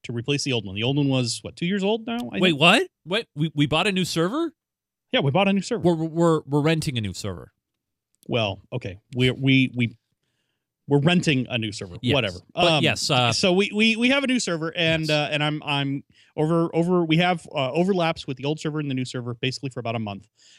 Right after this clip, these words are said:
Speaker 1: And I'm gonna transition all of these is Mine-, Minecraft stuff over to this new server, and the first thing that's going on it is Feed the Beast. Feed the Beast is actually on it, and it works.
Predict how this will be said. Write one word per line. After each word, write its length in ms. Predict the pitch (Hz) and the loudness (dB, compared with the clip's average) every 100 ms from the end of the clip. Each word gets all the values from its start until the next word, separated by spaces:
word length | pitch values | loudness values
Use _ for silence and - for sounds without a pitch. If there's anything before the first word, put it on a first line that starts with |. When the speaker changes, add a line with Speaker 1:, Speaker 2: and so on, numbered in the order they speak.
| - | -6
Speaker 1:
And 40 | |
I'm 120 | 117 117 | -4 0
gonna 200 | 123 117 | 0 -2
transition 760 | - 120 113 135 - 131 131 - _ _ _ - | -4 -4 0 0 0 -2 -2 -6 _ _ _ -2
all 280 | 143 175 196 | 2 4 4
of 80 | 170 | 4
these 240 | 165 156 | 2 0
is 120 | 151 | 0
Mine-, 220 | 151 143 131 - 147 | 0 0 -2 -8 -2
Minecraft 340 | 147 147 135 | 0 0 -2
stuff 200 | - 131 - | -2 -4 0
over 300 | 147 143 139 | 2 2 0
to 140 | - | -2
this 180 | 127 127 | -2 -2
new 100 | 131 | -4
server, 360 | 123 123 113 117 | -4 -6 -6 -6
and 180 | 127 117 | -4 -2
the 40 | |
first 280 | - 170 - | 2 2 2
thing 160 | 165 | 2
that's 160 | 156 131 | 2 0
going 220 | 139 131 | 0 2
on 160 | 180 214 | 2 2
it 100 | 220 | 0
is 140 | 208 | -2
Feed 160 | 185 180 | -2 0
the 60 | |
Beast. 300 | 233 226 - - _ _ - | 2 2 -2 -10 _ _ 0
Feed 160 | 302 | 0
the 60 | 254 | 4
Beast 180 | 220 196 | 2 4
is 60 | |
actually 300 | 156 196 240 | 0 0 -2
on 180 | 269 311 | 0 0
it, 100 | 170 | 0
and 120 | 147 143 | -4 -6
it 60 | |
works. 400 | - 294 - - | 0 -2 -2 -8